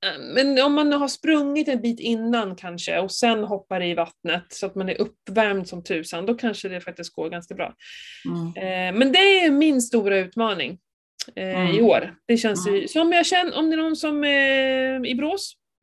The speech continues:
Speaker 1: hör av er. Vi behöver både bo-, nej, vi behöver ingen boende. Eh, vi, <laughs>
Speaker 2: Jag får
Speaker 1: vi,
Speaker 2: bo hos
Speaker 1: eh,
Speaker 2: mig.
Speaker 1: ja, hur långt är det mellan er då?
Speaker 2: Eh, fyrtiofem minuter, en halvtimme ungefär.
Speaker 1: Ja, men det är klart vi bor hos dig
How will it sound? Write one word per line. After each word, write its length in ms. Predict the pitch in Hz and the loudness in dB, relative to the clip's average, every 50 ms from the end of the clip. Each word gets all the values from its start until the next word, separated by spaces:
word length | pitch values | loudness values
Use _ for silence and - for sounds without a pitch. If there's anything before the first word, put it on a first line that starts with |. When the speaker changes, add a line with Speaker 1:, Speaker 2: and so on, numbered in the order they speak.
| _ _ | _ _
Speaker 1:
hör 140 | - 277 269 | 0 2 2
av 180 | 277 277 269 | 4 4 2
er. 120 | 320 381 415 392 _ _ _ _ _ _ _ _ _ _ _ _ _ - | 0 0 -2 -4 _ _ _ _ _ _ _ _ _ _ _ _ _ -4
Vi 100 | 247 247 | 0 0
behöver 200 | 269 277 269 262 | 2 2 2 2
både 220 | 240 285 269 269 | 2 0 0 0
bo-, 260 | 233 285 285 254 - - | 0 0 -2 -2 -4 -4
nej, 180 | 196 170 - | -4 -6 -6
vi 60 | - - | -6 -8
behöver 200 | - 71 64 85 | -10 -10 -10 -10
ingen 140 | 131 160 | -8 -6
boende. 280 | 170 170 170 175 175 175 175 - - - _ - | -6 -4 -4 -2 -4 -4 -4 -6 -14 -16 _ 0
Eh, 260 | 220 226 226 226 226 | 4 4 6 6 6
vi, 420 | 240 240 240 233 233 226 254 240 247 - - - - _ _ - - _ | 6 6 6 6 6 6 6 4 2 -2 -8 -16 -20 _ _ -20 -20 _
<laughs> 480 | _ - 427 427 381 320 311 262 - | _ -2 -2 -2 -2 -2 -8 -14 -8
Speaker 2:
Jag 160 | - - 226 254 | 0 2 4 6
får 80 | 339 | 6
Speaker 1:
vi, 60 | 277 | 6
Speaker 2:
bo 80 | 302 311 | 6 6
hos 180 | 262 226 214 208 | 6 6 6 6
Speaker 1:
eh, 60 | 208 | 4
Speaker 2:
mig. 340 | - 160 170 190 175 151 - _ _ - 202 - - 262 262 277 277 - | 4 4 2 2 0 -2 -6 _ _ -12 -4 4 6 8 8 8 6 8
Speaker 1:
ja, 320 | 262 240 240 233 - - - - _ _ _ _ - | 8 8 8 6 2 0 -4 -14 _ _ _ _ -2
hur 100 | 240 226 | 0 0
långt 280 | 226 214 202 196 - | 0 0 -4 -6 -6
är 80 | 185 185 | -6 -6
det 60 | 185 | -4
mellan 280 | 185 180 170 165 170 226 | -4 -4 -4 -2 -2 0
er 120 | 403 392 | 0 -2
då? 80 | - - - _ _ _ _ _ _ _ _ _ _ _ _ _ _ _ _ - - 190 | -4 -6 -14 _ _ _ _ _ _ _ _ _ _ _ _ _ _ _ _ -4 0 2
Speaker 2:
Eh, 140 | 202 208 214 | 2 2 2
fyrtiofem 360 | 220 262 240 226 226 262 254 | 0 -2 -2 2 4 4 4
minuter, 300 | 240 240 247 240 233 214 | 6 4 2 2 0 0
en 120 | 214 220 | 0 0
halvtimme 460 | 233 208 208 - - 233 220 214 202 196 | 0 -2 -2 -4 -6 -6 -4 -4 -4 -4
ungefär. 340 | 196 202 - 196 196 196 - _ _ _ _ _ _ _ _ - | -6 -6 -6 -8 -10 -10 -12 _ _ _ _ _ _ _ _ -8
Speaker 1:
Ja, 80 | 180 | -6
men 80 | 160 147 - - _ _ _ _ - | -4 -4 -6 -6 _ _ _ _ 0
det 60 | 247 | 0
är 40 | 247 | 2
klart 160 | 269 247 233 | 2 0 -2
vi 40 | 196 | -2
bor 120 | 185 175 | -4 -4
hos 180 | 170 165 - - | -6 -6 -6 0
dig 280 | - - 214 - 120 | 0 0 0 0 -6